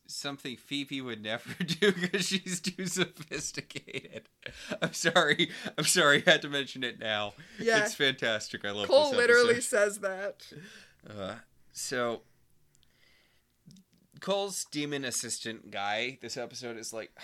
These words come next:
Speaker 1: <sighs> "She's one of those stripper demons. Do you want me to just kill her? Like, she only wants to be near you 'cause you have power." And he was like,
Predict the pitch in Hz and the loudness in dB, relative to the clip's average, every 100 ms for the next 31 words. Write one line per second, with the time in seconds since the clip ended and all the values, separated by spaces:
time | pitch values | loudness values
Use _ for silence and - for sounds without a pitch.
0 | - - - - _ - - 151 147 156 | -18 -18 -20 -20 _ -14 -14 -12 -10 -10
1 | 175 165 156 151 123 - - - - - | -10 -8 -8 -6 -8 -10 -14 -18 -14 -14
2 | - 110 110 127 120 113 117 117 117 117 | -8 -4 -4 -4 -6 -4 -4 -4 -2 -4
3 | 117 113 - 123 120 143 196 220 220 196 | -4 -6 -8 -8 -6 -6 -6 -8 -8 -8
4 | 175 - - 123 117 117 120 117 107 104 | -8 -8 -8 -6 -6 -6 -6 -6 -4 -6
5 | 101 - - - - - - 131 135 185 | -6 -14 -20 -20 -20 -16 -10 -8 -6 -6
6 | 220 135 131 135 - - 120 123 117 104 | -8 -4 -4 -4 -6 -8 -8 -8 -8 -6
7 | 107 107 101 110 95 104 101 92 - 104 | -6 -8 -10 -12 -12 -12 -12 -12 -12 -8
8 | 98 95 98 98 - 101 | -6 -6 -10 -14 -14 -14